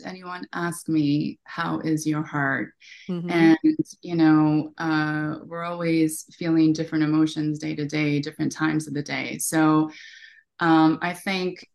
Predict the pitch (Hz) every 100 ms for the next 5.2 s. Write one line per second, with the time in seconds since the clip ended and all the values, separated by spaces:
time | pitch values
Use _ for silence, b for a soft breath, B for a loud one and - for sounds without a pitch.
0 | _ 196 180 170 165 165 160 165 165 156
1 | 156 - 165 170 202 - - - - 180
2 | 165 160 170 165 165 160 165 160 156 156
3 | - - - _ _ _ 170 165 165 160
4 | 156 156 151 151 151 - 151 147 143 139
5 | 147